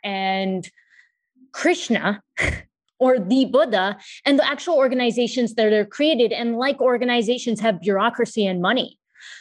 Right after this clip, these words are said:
So within Catholicism, what came to mind was that manipulation of choir boys, quite frankly, you know, and altar boys, and how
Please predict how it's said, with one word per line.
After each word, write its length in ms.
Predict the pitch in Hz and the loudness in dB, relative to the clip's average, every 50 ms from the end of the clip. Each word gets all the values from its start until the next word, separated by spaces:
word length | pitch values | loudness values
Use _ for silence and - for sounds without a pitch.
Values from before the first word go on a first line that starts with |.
| - _ | -20 _
So 200 | - - 254 240 | -2 2 2 2
within 400 | 214 202 240 240 - 285 285 269 | 4 2 2 2 2 2 2 2
Catholicism, 960 | 277 247 - 254 269 330 381 349 - - 240 214 226 233 233 220 208 220 - _ _ _ _ _ - | 0 0 0 0 0 2 2 0 0 0 -2 -2 0 2 0 0 0 -2 -8 _ _ _ _ _ 0
what 240 | 202 233 214 226 - | 2 2 2 2 0
came 360 | - 233 226 214 208 190 202 | -2 0 0 0 0 -4 -6
to 440 | - - 220 214 202 190 190 - - | -4 -2 2 2 4 2 2 0 -2
mind 560 | 180 208 208 226 233 262 302 320 269 226 220 190 | 0 0 2 2 2 2 2 2 2 2 0 0
was 420 | 196 208 202 196 196 190 165 196 - _ - | 2 2 2 2 2 -2 -4 -8 -14 _ -12
that 280 | 185 175 240 220 220 226 | -2 0 0 0 0 0
manipulation 960 | 226 220 226 233 226 226 226 196 190 202 247 269 254 - 247 226 208 196 196 185 - | 0 2 2 0 0 0 0 2 2 2 0 0 -2 -2 -2 0 0 0 -2 -2 -2
of 400 | 185 185 180 180 185 202 208 196 - _ _ _ - | 0 2 2 2 2 2 0 -2 -6 _ _ _ -16
choir 380 | - - 285 370 466 480 - | -4 0 0 2 2 2 0
boys, 380 | 202 - 180 151 113 123 147 - | 0 0 -2 -2 0 -2 -4 -4
quite 240 | - 214 175 160 - | -2 -2 -2 -2 -2
frankly, 520 | - 170 165 160 - - 139 110 - _ _ _ _ _ _ _ - - - - - - _ _ - | -6 -6 -6 -6 -8 -12 -12 -12 -12 _ _ _ _ _ _ _ -20 -18 -18 -18 -20 -20 _ _ -4
you 80 | 196 | 0
know, 160 | 208 233 269 | 2 2 2
and 220 | 262 269 254 247 247 | 2 2 2 2 2
altar 360 | - 262 302 359 - 320 254 | 2 2 0 0 2 0 0
boys, 420 | 175 208 202 185 170 180 190 175 | 0 2 0 0 0 0 -2 -2
and 160 | 247 220 208 208 | -2 -2 -2 -2
how 560 | 185 196 214 214 208 214 214 208 202 - | -2 -2 0 2 4 4 2 2 0 -4